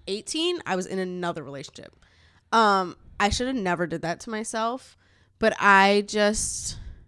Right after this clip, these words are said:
I just wanted somebody to make me feel, like, loved again, I guess, because I wasn't really receiving a lot of that. Um,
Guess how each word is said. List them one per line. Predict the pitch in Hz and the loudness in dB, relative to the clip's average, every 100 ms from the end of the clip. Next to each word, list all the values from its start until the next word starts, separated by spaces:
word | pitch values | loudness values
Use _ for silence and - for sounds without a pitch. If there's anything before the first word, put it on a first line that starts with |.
| _ _ _ _ _ _ _ - | _ _ _ _ _ _ _ -16
I | 220 | -6
just | - 311 - | -4 -4 -6
wanted | 190 180 185 190 | -6 -4 -4 -6
somebody | - 180 175 190 185 | -6 -4 -4 -6 -6
to | - 180 | -6 -6
make | 175 175 170 - | -6 -6 -8 -8
me | 190 190 | -8 -8
feel, | - - 175 170 170 | -10 -6 -2 -2 -2
like, | 165 160 - - - - | -4 -6 -10 -20 -20 -12
loved | 151 143 190 | -8 -8 -6
again, | 214 233 254 262 | -6 -4 -4 -4
I | 262 | -2
guess, | 262 262 269 | 0 0 -2
because | - 202 190 | -4 -2 0
I | |
wasn't | 185 190 254 | 2 0 0
really | - - 208 | -4 -2 -2
receiving | 170 175 - 185 190 208 208 - - - | -4 -6 -6 -6 -4 -4 -8 -12 -12 -4
a | 185 | 2
lot | 202 202 | 4 4
of | 208 | 4
that. | 220 233 262 - - - - _ _ | 2 2 0 -6 -20 -20 -20 _ _
Um, | - 214 202 185 180 196 208 | 6 6 8 4 2 -4 -10